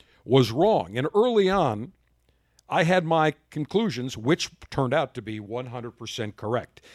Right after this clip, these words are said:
Meanwhile, I hear supposed experts and pilots on Fox and on C N N coming up with all sorts of nonsense saying, "Oh, it's a training issue,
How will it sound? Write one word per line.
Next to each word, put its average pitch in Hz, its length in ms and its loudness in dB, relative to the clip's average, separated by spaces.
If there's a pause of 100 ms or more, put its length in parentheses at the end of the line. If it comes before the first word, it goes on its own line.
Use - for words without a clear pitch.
(120)
Meanwhile, 151 480 6
I 127 80 4
hear 127 180 -2
supposed 135 540 0
experts - 600 -6
and 92 280 -10 (360)
pilots 160 520 4
on 107 280 -2
Fox - 520 4
and 113 120 -4
on 107 100 -4
C 165 300 -2
N 139 80 0
N 147 280 0 (300)
coming 165 260 6
up 151 160 2
with 131 120 0
all 156 160 6
sorts 151 340 0
of 120 100 -2
nonsense 143 640 0
saying, 143 240 0
"Oh, 226 160 8
it's - 120 -8
a - 40 -20
training 202 420 2
issue, 170 500 -8